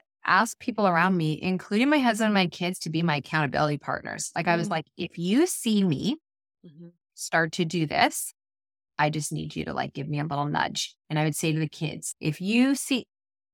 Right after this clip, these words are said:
Speaker 1: just remind me of what I actually said today that I wanted to create and how I wanted to feel." Because it's so easy to slip back into your patterns.
Speaker 2: Mm-hmm.
Speaker 1: And for me,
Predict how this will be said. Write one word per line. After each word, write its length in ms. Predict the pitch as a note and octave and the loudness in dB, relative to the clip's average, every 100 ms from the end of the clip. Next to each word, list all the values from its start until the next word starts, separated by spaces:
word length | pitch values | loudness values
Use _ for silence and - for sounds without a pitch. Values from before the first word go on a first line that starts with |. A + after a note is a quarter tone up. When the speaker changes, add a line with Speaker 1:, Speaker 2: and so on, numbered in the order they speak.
| _ _ _ _ _ _ | _ _ _ _ _ _
Speaker 1:
just 180 | F3 D#3 | -6 -2
remind 460 | F3+ E3 D#3 D#3 F3 | 0 2 2 0 -2
me 300 | G#3+ E4+ - | -2 -2 -4
of 140 | D3 | -6
what 240 | C#3+ D#3+ D#3 | -2 2 2
I 180 | C#3 - | 2 0
actually 340 | - D3 - D3+ | -2 -2 -4 -6
said 340 | - D3+ D#3 | -4 -4 -4
today 300 | - D3 D3+ | -4 -2 0
that 140 | G3 D3 | 2 2
I 120 | C#3 | 2
wanted 280 | C#3+ C#3 C3+ | -2 -4 -6
to 100 | D3 | -10
create 240 | - D3+ | -4 -4
and 80 | D3+ | -2
how 160 | - C3+ | -2 -2
I 80 | |
wanted 280 | C#3 C#3 - | 0 -4 -4
to 100 | - | -8
feel." 320 | C#3+ D3 C3 - _ _ _ | -8 -4 -4 -4 _ _ _
Because 340 | G#3 G#3 G#3+ | -4 -2 0
it's 180 | G#3+ G#3 | -2 -2
so 440 | - - G#3 A#3 - _ | -4 4 4 4 0 _
easy 500 | F#3 G3+ A3+ G#3 F3+ | 0 2 2 2 0
to 80 | E3 | 0
slip 340 | D3+ - E3 - | -2 -4 -4 -2
back 220 | C3+ D3 | -4 -2
into 200 | D#3 - | -4 -2
your 140 | C#3+ | -4
patterns. 540 | - C3+ B2 - - - _ _ G3+ | -4 -4 -2 -4 -10 -14 _ _ -18
Speaker 2:
Mm-hmm. 100 | F#3 | 2
Speaker 1:
And 180 | F#3+ F3+ | 4 4
for 160 | - | 0
me, 440 | F#3+ A3 C4 G3+ | 0 4 6 4